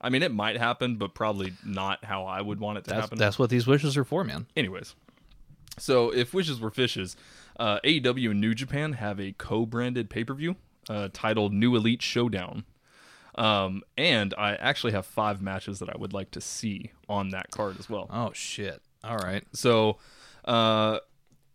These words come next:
Speaker 1: i-, in no particular order. Well, there is, uh, I'll,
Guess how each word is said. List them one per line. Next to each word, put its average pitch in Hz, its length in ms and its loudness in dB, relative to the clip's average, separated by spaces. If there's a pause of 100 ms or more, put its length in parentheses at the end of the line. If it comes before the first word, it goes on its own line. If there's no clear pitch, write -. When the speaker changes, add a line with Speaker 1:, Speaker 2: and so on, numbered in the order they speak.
(160)
Speaker 1:
i-, 135 60 6
in 147 420 8
no 175 140 6
particular 123 420 2
order. 95 280 0 (300)
Well, 131 140 8
there 147 160 6
is, 147 320 4
uh, 110 220 2
I'll, 107 240 0